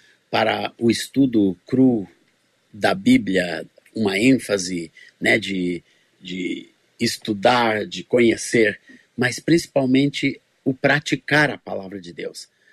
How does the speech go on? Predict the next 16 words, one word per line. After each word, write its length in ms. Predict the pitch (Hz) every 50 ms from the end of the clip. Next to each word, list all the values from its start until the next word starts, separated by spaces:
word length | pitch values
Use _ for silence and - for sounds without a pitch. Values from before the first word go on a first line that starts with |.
| _ _ _ _ _ _ _ -
É, 400 | 104 104 101 101 98 95 92 - _ _
Romanos 440 | - - 120 123 131 127 123 113 107
oito, 220 | 127 123 120 - 113
vinte 220 | 117 127 117 -
e 80 | 117 113
nove 260 | 117 117 120 110 107
diz: 220 | 104 113 110 -
"Porquanto 560 | - - 113 - _ - 135 139 143 - 120
aos 160 | 110 104 - -
que 120 | - 117
de 120 | 107 113
antemão 400 | 113 113 - 120 113 113 110 110
conheceu, 500 | 104 - 113 107 101 - - - 127 120
também 340 | 113 - - 110 107 110 123
os 120 | 120 110 -
predestinou 720 | - 113 107 107 107 101 - - - 101 101 101 101 101